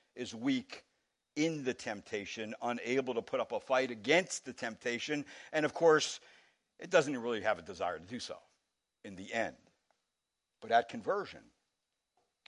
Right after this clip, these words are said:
when we be-, come to Christ, the believer now is regenerated and given new divine life. The old sinful nature is still there.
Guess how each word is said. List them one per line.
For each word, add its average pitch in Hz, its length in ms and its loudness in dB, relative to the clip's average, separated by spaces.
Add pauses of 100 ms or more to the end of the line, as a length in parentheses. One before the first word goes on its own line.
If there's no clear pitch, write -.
(540)
when 151 260 4
we 185 100 0
be-, 156 160 -6 (320)
come 196 320 2
to - 140 -8
Christ, - 800 2 (1600)
the 131 100 0
believer 151 560 2
now 156 280 10
is 143 200 4 (100)
regenerated 147 1000 4
and 135 180 -2
given 170 380 0 (160)
new 151 280 0
divine 151 520 6
life. 156 400 6
The 143 200 -8
old 233 400 10
sinful 165 460 0
nature 165 380 2
is 160 180 0
still 269 600 8
there. 196 720 10